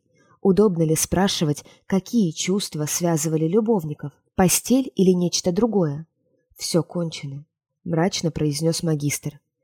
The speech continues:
Вздрогнула и встревоженно посмотрела на него. «А? Что кончено и для кого? Для меня или для Тшольки?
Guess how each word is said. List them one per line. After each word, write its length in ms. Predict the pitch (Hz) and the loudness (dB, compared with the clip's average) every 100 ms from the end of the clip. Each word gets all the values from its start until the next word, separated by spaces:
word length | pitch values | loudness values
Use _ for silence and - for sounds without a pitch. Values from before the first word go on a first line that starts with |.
| _ _ | _ _
Вздрогнула 760 | 160 147 156 185 190 185 170 - _ - | -6 -4 0 0 0 -2 -4 -10 _ -2
и 100 | 180 | 0
встревоженно 640 | - 170 156 180 196 190 | 0 -2 0 0 0 -2
посмотрела 600 | - 160 - 160 156 151 | -2 -2 -2 -2 0 0
на 120 | 156 | 0
него. 380 | 170 190 165 139 - _ _ - | 0 -2 -2 -6 -10 _ _ -6
«А? 260 | 143 202 277 _ _ _ - | -4 -4 -6 _ _ _ -16
Что 300 | - 262 247 | -4 -2 -2
кончено 600 | - 185 - 147 139 165 | -2 -6 -6 -10 -12 -4
и 100 | 180 | -2
для 120 | 156 | 0
кого? 380 | 160 202 196 151 _ _ _ - | -2 -2 -4 -6 _ _ _ -8
Для 240 | 156 151 | 0 0
меня 320 | 147 147 226 247 _ _ _ _ | 0 -4 -6 -10 _ _ _ _
или 240 | 220 190 185 | 0 4 4
для 220 | 170 196 | 2 -2
Тшольки? 600 | - 233 190 147 147 | -4 -4 -6 -6 -14